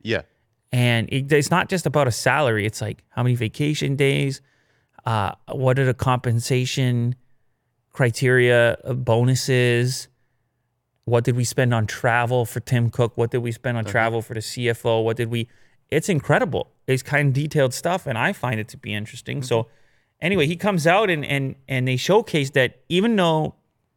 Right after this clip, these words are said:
Speaker 2: for a lot of people, travel in twenty twenty has been non-existent, not so for Tim Cook. Tim's been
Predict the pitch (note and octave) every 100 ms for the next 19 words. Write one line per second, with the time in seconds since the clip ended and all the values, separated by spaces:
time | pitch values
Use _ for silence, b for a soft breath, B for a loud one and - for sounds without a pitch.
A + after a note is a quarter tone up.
0 | _ - C#3 B2 B2 F#3 - A#2 - A2
1 | D3 - _ _ _ _ _ _ - -
2 | C#3 F#3+ E3 C3+ C3 - C#3 B2+ - C#3
3 | C#3+ A#2 - _ _ _ _ - B2+ A#2+
4 | C3 A#2 A#2 B2+ A2+ A#2 C#3+ - G#2+ -
5 | _ _ - B2 G3 B3 - _ _ _
6 | - - D#3+ F3 C3+ B2 D3+ B2+ D3+ C3+
7 | - - F#3 F#3 C#3+ C#3 C#3